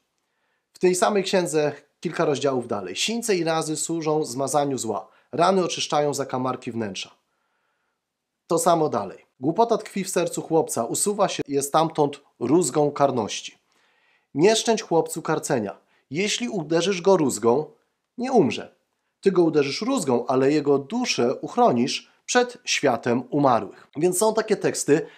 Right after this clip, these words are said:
w Piśmie Świętym i dla nas, ewangelikalnych chrześcijan, którzy kochamy Biblię, one stanowią pewne wyzwanie, ale chcę opowiedzieć w tym odcinku, dlaczego one absolutnie w żadnym wypadku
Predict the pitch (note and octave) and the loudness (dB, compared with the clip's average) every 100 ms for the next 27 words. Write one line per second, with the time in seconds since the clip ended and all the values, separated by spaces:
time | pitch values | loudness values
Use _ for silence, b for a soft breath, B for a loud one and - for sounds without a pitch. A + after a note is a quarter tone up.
0 | B B - F3+ F#3+ F3 - C3 A#2+ D#3+ | B B -4 -2 2 2 4 2 2 0
1 | E3 B B F3+ E3 F#3 A#3 A#3+ G3+ F#3 | 0 B B -4 2 4 6 4 2 4
2 | F#3 F3+ F#3+ F#3+ F3+ - - D#3+ C#3+ - | 2 4 2 2 0 -2 0 0 0 -2
3 | D#3 D#3 E3 - A#3 A#3 D#3+ D3+ A#2+ A#2+ | -2 0 2 4 4 4 2 -2 0 4
4 | C3+ F3 B B B G3 G#3 - F3+ A#3+ | 6 4 B B B 4 4 6 4 4
5 | B3+ A3 F3+ D3+ C#3+ B2+ B2+ A#2+ A#2+ G#2 | 4 4 4 2 2 2 -2 2 2 4
6 | C3 E3 B B D#3 F#3+ - B3 - A3 | 2 0 B B 2 2 2 0 0 -2
7 | A3 G3+ - F#3+ F3+ F3 - F3+ F3+ D3+ | -2 -4 -2 0 0 -2 0 0 0 -2
8 | D3+ - - A3+ E3 D#3 D#3+ D#3+ F#3 F#3+ | -2 0 4 4 4 4 4 4 4 4
9 | - F3 F3 G#3+ A#3 - A2+ G#2+ - F#3 | 2 2 2 2 -2 0 0 2 2 4
10 | G3+ G#3 G#3 E3+ D#3 - D#3+ C#3+ - C3 | 4 4 0 0 -2 4 4 4 2 2